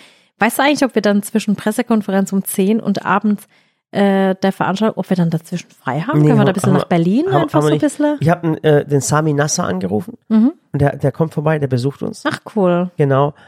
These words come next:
Speaker 2: Aber ich glaub, wir haben nicht viel Zeit.
Speaker 1: Ich dachte so, vielleicht können wir auf den Weihnachtsmarkt
Speaker 2: Nee,
Speaker 1: oder irgendwo
Speaker 2: vergiss
Speaker 1: hin.
Speaker 2: es, das kannst du vergessen, das schauen wir.
Speaker 1: Oh,
Speaker 2: Weil das sind noch ein paar
Speaker 1: schade.
Speaker 2: andere Panels und Termine, da sind wir auch noch.
Speaker 1: Okay.
Speaker 2: Aber es sind alles Leute, wo wir kennen, wird lustig.
Speaker 1: Okay, dann wird es auch lustig. Aber ich hab auch neulich, äh,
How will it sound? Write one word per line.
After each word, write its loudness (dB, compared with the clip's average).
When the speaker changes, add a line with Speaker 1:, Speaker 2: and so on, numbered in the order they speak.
Speaker 2:
Aber 2
ich -4
glaub, -2
wir 2
haben 0
nicht -6
viel -10
Zeit. -8
Speaker 1:
Ich -16
dachte -6
so, -6
vielleicht -10
können -6
wir -8
auf -14
den -2
Weihnachtsmarkt 0
Speaker 2:
Nee, 4
Speaker 1:
oder 4
irgendwo 0
Speaker 2:
vergiss 2
Speaker 1:
hin. 0
Speaker 2:
es, -8
das -6
kannst -6
du -18
vergessen, -10
das -6
schauen 0
wir. 2
Speaker 1:
Oh, -2
Speaker 2:
Weil 4
das 0
sind 0
noch 0
ein 0
paar 2
Speaker 1:
schade. -2
Speaker 2:
andere 0
Panels -2
und -8
Termine, -4
da -2
sind -6
wir -4
auch -2
noch. -2
Speaker 1:
Okay. -6
Speaker 2:
Aber 2
es -10
sind -6
alles 0
Leute, 2
wo -2
wir -2
kennen, -2
wird -4
lustig. -10
Speaker 1:
Okay, 0
dann -2
wird 0
es -8
auch -8
lustig. -14
Aber 0
ich -2
hab 0
auch 2
neulich, 4
äh, 2